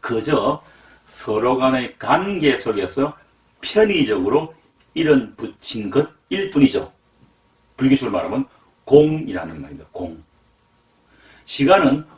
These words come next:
공에 불과하므로 태어난다거나 늙는다거나 죽는다는 말이 전부 우리들의 상, 즉 망상에서 비롯되는 것일 뿐입니다.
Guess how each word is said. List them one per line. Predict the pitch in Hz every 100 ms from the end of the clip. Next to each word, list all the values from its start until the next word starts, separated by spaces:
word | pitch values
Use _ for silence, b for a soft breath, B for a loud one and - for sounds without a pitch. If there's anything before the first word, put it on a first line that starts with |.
| b _
공에 | 156 185 214 196 180 -
불과하므로 | 123 117 104 101 95 - 143 - b b b b _
태어난다거나 | - 160 131 113 110 110 143 202 - _ _ -
늙는다거나 | 107 143 165 139 - 90 131 - _ _
죽는다는 | 151 202 196 -
말이 | 87 78 80 71 _ _ _
전부 | - 110 127 139 117
우리들의 | 117 135 113
상, | - 160 143 - _ _ -
즉 | 143 - b b b -
망상에서 | - 95 107 110 - 170 180 175 180 -
비롯되는 | 120 120 - _ - 104 104 101
것일 | 92 190 202
뿐입니다. | 127 113 92 87 -